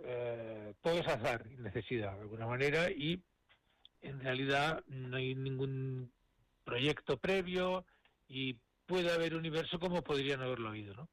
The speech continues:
Eh, los autores del libro consideran que la ciencia hoy es la nueva aliada de Dios en el sentido de que todos los últimos avances del siglo veinte, inicios del siglo veintiuno, sobre todo en cosmología,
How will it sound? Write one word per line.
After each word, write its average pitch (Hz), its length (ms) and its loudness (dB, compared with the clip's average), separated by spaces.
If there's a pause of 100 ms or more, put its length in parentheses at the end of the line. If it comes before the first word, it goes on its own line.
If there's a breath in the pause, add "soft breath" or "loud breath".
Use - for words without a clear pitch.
(600 loud breath)
Eh, 110 460 -4 (800)
los 139 140 2
autores 180 320 2
del 196 120 2
libro 202 240 2
consideran 170 640 2 (360 soft breath)
que - 80 -4
la 135 140 4
ciencia 185 560 2
hoy 170 340 2
es 156 160 2
la 143 160 2
nueva 165 360 4
aliada 139 560 2 (240)
de 131 80 -2
Dios 151 280 2
en 175 80 -2
el 156 120 -6
sentido 165 360 0
de 160 120 2
que 139 160 0
todos 202 360 0
los 190 240 0
últimos 160 540 0
avances 151 600 2
del 127 480 0
siglo 135 200 2
veinte, 151 460 2 (520 loud breath)
inicios 151 320 0
del 156 120 0
siglo 160 200 0
veintiuno, 151 640 0 (640 loud breath)
sobre 127 200 2
todo 156 200 2
en 160 120 0
cosmología, 147 840 2